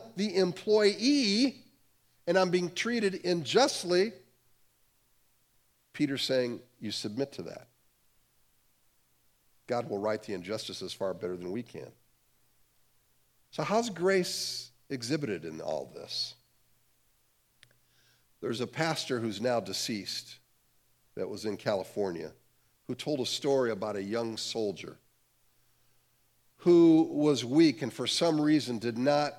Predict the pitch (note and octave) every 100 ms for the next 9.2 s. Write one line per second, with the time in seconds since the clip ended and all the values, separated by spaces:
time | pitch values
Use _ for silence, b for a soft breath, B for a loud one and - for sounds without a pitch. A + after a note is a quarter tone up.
0 | - _ _ - - D#3 D#3 C#3+ C3 A2
1 | A#2 G#2+ G2 G#2 A2 - _ _ _ _
2 | _ _ _ - B2 A2 G2 G#2 G2 -
3 | F#2 D#2 - - _ _ _ _ _ _
4 | _ _ _ _ A2 G#2+ G#2 - B2+ A2
5 | - D3+ A#2+ A#2 - C3+ C3 G#2 G2+ G#2
6 | G#2+ A#2+ A2+ G2 G#2 G#2 F#2 F#2 - -
7 | b b b - A#2 B2 A2+ F#2+ C#3 D#3
8 | B2 A#2 - A2 G#2 F2+ G#2+ A#2+ G2+ E2
9 | C2 C#2